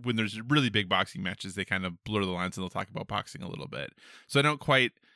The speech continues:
I'm not as in-depth in my knowledge about, like, the sweet science and, like, who all of the really good and really n-, name fighters are in boxing. I watch a little bit of boxing, but very, very, very little. But the rules for this, since it is just an exhibition,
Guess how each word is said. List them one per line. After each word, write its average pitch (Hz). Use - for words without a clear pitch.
I'm 156
not 202
as 156
in-depth 127
in 113
my 107
knowledge 101
about, 95
like, 95
the 117
sweet 117
science 101
and, 98
like, 98
who 120
all 98
of 92
the 101
really 95
good 92
and 110
really 101
n-, 98
name 101
fighters 90
are 90
in 87
boxing. -
I 220
watch 240
a 160
little 135
bit 98
of 85
boxing, 90
but 92
very, 107
very, 87
very 60
little. 58
But 135
the 127
rules 170
for 113
this, 110
since 123
it 123
is 151
just 165
an 147
exhibition, 113